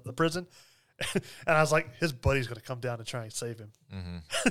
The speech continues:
Speaker 1: <laughs> So I just sat there and waited until, like, this guy finally parachuted down. And as soon as he landed, I was like,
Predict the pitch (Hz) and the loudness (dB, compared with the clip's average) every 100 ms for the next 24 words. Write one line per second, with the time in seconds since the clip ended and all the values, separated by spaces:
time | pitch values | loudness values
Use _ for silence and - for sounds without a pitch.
0 | - - 170 180 175 - 165 165 156 135 | -2 6 6 8 4 8 8 8 2 0
1 | 123 143 147 131 123 _ _ 156 147 143 | 0 2 2 0 -4 _ _ -6 0 2
2 | 139 151 131 151 143 - 151 160 160 160 | 2 -2 0 4 2 2 4 6 4 6
3 | 165 160 170 156 139 151 165 - - 160 | 6 6 2 0 2 2 0 -4 -6 0
4 | - 190 185 165 165 156 135 | 6 6 6 6 6 6 4